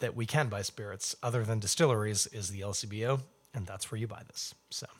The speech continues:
you can also get it in Kentucky. Where did I say? Somewhere.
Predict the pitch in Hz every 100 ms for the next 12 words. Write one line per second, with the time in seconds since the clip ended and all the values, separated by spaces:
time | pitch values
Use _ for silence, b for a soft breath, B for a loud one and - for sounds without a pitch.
0 | _ 196 214 247 254 170 139 143 139 143
1 | 151 185 - 104 B B B _ 151 185
2 | 208 202 208 233 - _ _ _ _ _
3 | _ _ _ _ _ _ - 175 147 110
4 | 120